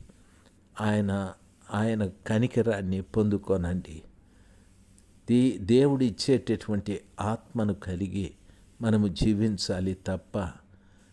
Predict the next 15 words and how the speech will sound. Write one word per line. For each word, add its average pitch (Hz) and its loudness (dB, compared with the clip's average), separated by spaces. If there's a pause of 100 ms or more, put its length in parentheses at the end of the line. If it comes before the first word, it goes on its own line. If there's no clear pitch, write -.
(500)
మన 107 2
మీద 120 0
ఉన్న 131 2
దేవుని 107 0 (200)
ఆత్మ 107 -4
పోయి 98 0 (500)
వెరిపించే 120 2 (160)
ఆత్మను 101 -2
కలిగి 92 -4 (280)
మనం 107 0
బ్రతకకూడదు. 90 -6 (580)
సౌలు 107 0
జీవితం 101 -2
ఆ 92 -4
రీతిగా 92 -4